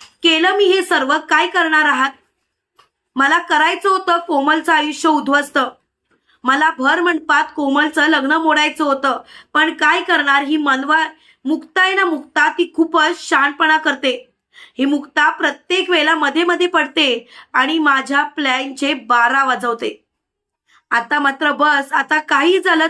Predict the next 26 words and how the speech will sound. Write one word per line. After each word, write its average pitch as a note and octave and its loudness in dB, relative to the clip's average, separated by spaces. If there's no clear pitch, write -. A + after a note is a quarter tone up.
तरी D4+ 0
मी D#4 4
या E4 4
मुक्ताला D#4+ -2
सोडणार D#4 0
नाही." D#4 -2
तेव्हा C#4 0
मुक्ता C#4 -2
सावनीला D4+ 0
बोलते, C#4+ -2
"सावनी, D4 0
मला D4+ 0
सोडण्यापेक्षा D#4+ 0
पाठी D4 0
कोण E4+ 0
उभा D#4+ 2
आहे D4 0
ना C#4+ 0
ते C#4+ 0
बघा. C#4 -2
पाठी C#4 0
तुमचा D4 -2
काळ D4 0
उभा D4 -2
आहे, C#4 -2
काळ. C4+ -2